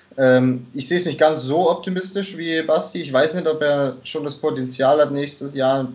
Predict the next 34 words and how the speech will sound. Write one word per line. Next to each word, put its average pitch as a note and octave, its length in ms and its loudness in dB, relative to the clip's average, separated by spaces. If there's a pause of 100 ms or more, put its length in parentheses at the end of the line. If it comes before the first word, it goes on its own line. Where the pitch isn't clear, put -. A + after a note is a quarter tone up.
(120)
aufs B2+ 220 -6
Pro D#3 240 0
Bowl C#3 140 0
Level C3 300 0
zu B2+ 140 -8
gehen. D#3+ 240 0
Er B2 140 4
hatte B2 160 0
eine C3 180 -2
sehr C#3+ 200 4
lange C#3+ 240 0
Verletzung C#3 440 -4
vor C3+ 200 -2
der C#3 80 0
letzten C3+ 340 -8
Saison, C3+ 280 -2 (420)
ähm, C3 200 2
ist C3 160 -4
ein D3 100 -6
bisschen C#3+ 240 -2
anfällig, C3+ 560 0
muss D#3+ 240 -2
man C#3+ 200 2
mal C3 120 4
gucken. E3+ 420 -4 (520)
Ähm, C#3+ 360 6
also C3 260 0
ob B2 200 0
Les C#3+ 180 0
Austin D3 320 -2
auf C3 100 -4
jeden C#3+ 140 -4
Fall C#3 140 2
und F#3+ 480 0